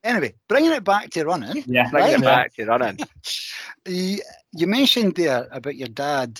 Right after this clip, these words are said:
Speaker 1: and the coach, and we've got to say a big thank you to all the parents all across the whole U K who give up their, pretty much their lives, you know, when their kids are interested in a
Speaker 2: Mm.
Speaker 1: sport,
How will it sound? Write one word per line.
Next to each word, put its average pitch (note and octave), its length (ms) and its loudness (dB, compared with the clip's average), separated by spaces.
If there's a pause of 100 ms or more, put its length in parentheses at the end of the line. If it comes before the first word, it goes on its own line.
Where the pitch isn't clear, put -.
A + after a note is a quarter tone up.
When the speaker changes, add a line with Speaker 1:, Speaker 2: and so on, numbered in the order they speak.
(120)
Speaker 1:
and A2+ 120 -6
the G#2+ 60 -8
coach, - 580 -6
and C3 120 -4
we've B2+ 120 -2
got F3+ 180 0
to B2+ 100 -2
say - 240 -4
a A#2+ 80 0
big C3 200 -6
thank D#3 400 0
you A2 120 -4
to - 140 -10
all C#3+ 180 0
the C3 80 -4
parents C3+ 600 -6 (200)
all D#3 480 4
across - 680 -4 (200)
the A#2+ 100 -6
whole D3+ 240 0
U C3+ 220 -2
K A2+ 420 -6 (320)
who B2 100 -10
give B2+ 260 2
up - 280 -2 (220)
their, A2 340 0 (480)
pretty G#3+ 160 0
much G#3 220 4
their F#3+ 120 4
lives, G3+ 600 0
you B2+ 160 -6
know, F#3 220 0
when D#3+ 160 -2
their C3+ 80 0
kids D3+ 280 -2
are C#3 80 0
interested C#3+ 460 -2
in A#2+ 100 0
a A#2+ 40 -4
Speaker 2:
Mm. - 20 -6
Speaker 1:
sport, E3 400 -2